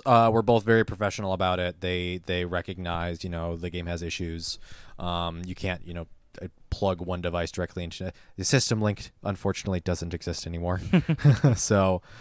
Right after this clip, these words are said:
Speaker 1: um, you're gonna have some connection issues. They're both, I'm sure they've both handled connection issues on multiple occasions, so they know what, what they were doing. Um, but as far as, uh, overall setup, um,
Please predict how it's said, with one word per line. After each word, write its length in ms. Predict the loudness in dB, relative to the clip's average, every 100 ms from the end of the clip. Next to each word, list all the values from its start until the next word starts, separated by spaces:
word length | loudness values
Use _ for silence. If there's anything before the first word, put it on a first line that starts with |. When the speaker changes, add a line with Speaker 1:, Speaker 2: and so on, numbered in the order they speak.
| -6
Speaker 1:
um, 260 | 0 0 0
you're 120 | 0
gonna 180 | 0 0
have 160 | -4
some 120 | -4 -8
connection 400 | -6 -6 -8 -8
issues. 360 | -6 -6 -6
They're 120 | -6
both, 340 | 0 2 2 -2 -6
I'm 140 | -4
sure 180 | 0 0
they've 180 | 0 0
both 220 | 0 0
handled 480 | -2 -4 -2 -2 -2 _ _ -20 _ _
connection 380 | 0 0 0 -2
issues 640 | -2 0 -2 -2 -2 -4 -2
on 480 | -2 0 -2 -4 -10 _ _ -4
multiple 480 | 4 4 4 0 -2
occasions, 440 | -2 -4 -4 -4
so 100 | -2
they 120 | 0
know 120 | -2
what, 180 | -6 -6
what 220 | -8 -10
they 80 | -10
were 100 | -12
doing. 360 | -10 -8 -8 -10 -14 -14 -14 -6 0
Um, 540 | 2 2 0 -2 -4 -8 -12 -12 -18 2
but 300 | 6 6 4
as 180 | -2 2
far 280 | 6 8
as, 400 | 8 6 4 0 0
uh, 460 | 4 6 8 6 4
overall 360 | 4 6 6 6
setup, 640 | 4 4 6 6 4 -2 -16 _ _ -12 -4
um, 720 | 0 2 0 0 -2 -6 -8